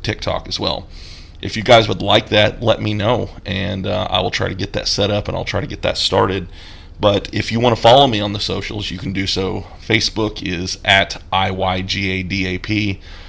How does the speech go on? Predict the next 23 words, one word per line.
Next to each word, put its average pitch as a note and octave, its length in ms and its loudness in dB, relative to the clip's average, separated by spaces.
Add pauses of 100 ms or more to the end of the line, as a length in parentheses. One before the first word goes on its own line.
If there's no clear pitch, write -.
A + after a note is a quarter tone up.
(300)
Um, F2 400 -6
it's - 120 -12
the - 120 -8
acronym F2+ 560 -2
for - 160 -8
If F#2 160 -4
You G2 100 -2
Give F#2+ 240 -2
a - 20 -4
Data G2 300 -4
Podcast, F#2+ 800 -2 (160)
or A#2 160 2
you A#2+ 80 0
can A2+ 100 -4
just G#2 180 0
look G#2+ 200 -4
up G2 240 0
If - 100 -6
You G2+ 80 -2
Give F#2+ 160 -2
a F#2+ 60 -4
Data F#2+ 240 0
Podcast. F#2+ 760 -2